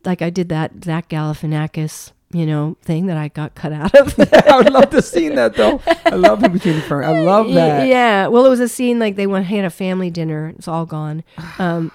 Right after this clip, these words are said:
Speaker 1: but, you know, I, I did, I've done a few things still.
Speaker 2: But
Speaker 1: I
Speaker 2: you're
Speaker 1: mean,
Speaker 2: so busy. Do you, do you actually sleep? Like, do you get good hours of sleep?
Speaker 1: No, I definitely don't get enough sleep.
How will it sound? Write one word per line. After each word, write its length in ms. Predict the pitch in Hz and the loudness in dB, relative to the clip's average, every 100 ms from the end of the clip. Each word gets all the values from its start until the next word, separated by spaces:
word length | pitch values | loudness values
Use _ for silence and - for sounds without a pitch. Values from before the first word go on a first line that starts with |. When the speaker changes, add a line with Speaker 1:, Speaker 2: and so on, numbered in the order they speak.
| _ - | _ -8
Speaker 1:
but, 200 | - _ | -8 _
you 120 | 262 | -2
know, 140 | 302 220 | 0 2
I, 160 | 254 277 | 0 -2
I 120 | 247 | -4
did, 260 | 254 262 - - | -4 -6 -6 -10
I've 140 | 339 | -6
done 160 | 415 311 | -2 -2
a 60 | |
few 160 | 233 202 | -2 -4
things 400 | - 180 175 196 | -2 -4 -2 -4
still. 400 | - - 180 196 | -8 -8 -6 -4
Speaker 2:
But 60 | 156 | 0
Speaker 1:
I 20 | |
Speaker 2:
you're 60 | 233 | 2
Speaker 1:
mean, 100 | 233 | 2
Speaker 2:
so 80 | 175 | 0
busy. 280 | 214 170 | -2 -4
Do 100 | 139 | -4
you, 120 | 156 156 | -4 -2
do 100 | 190 | -2
you 100 | 165 | -2
actually 320 | 170 - 156 | -4 -6 -10
sleep? 340 | - 147 175 | -6 -4 -4
Like, 120 | 139 131 | -4 -6
do 60 | |
you 60 | 147 | -6
get 300 | 175 123 117 | -6 -8 -6
good 140 | 139 | -4
hours 260 | 143 147 127 | -4 -6 -8
of 80 | 123 | 0
sleep? 120 | 208 | 4
Speaker 1:
No, 140 | 208 185 | 6 6
I 140 | 185 | 2
definitely 400 | 190 214 247 262 | 2 -2 0 0
don't 160 | 240 196 | 0 0
get 120 | 185 | -2
enough 220 | 175 160 | -4 -6
sleep. 300 | - 165 156 | -8 -10 -10